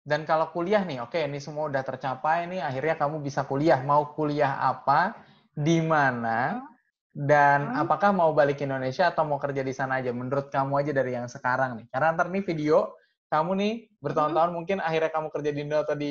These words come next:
Speaker 1: Jerman, kamu bisa ngeliat, "Oh, dulu gue ngomong gitu ya." <laughs>
Speaker 2: <laughs> Aduh.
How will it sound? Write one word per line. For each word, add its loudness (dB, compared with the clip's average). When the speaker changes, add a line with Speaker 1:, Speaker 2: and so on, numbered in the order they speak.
Speaker 1:
Jerman, 2
kamu -2
bisa -8
ngeliat, -4
"Oh, -2
dulu -2
gue 0
ngomong -4
gitu 0
ya." 6
<laughs> 0
Speaker 2:
<laughs> 4
Aduh. 0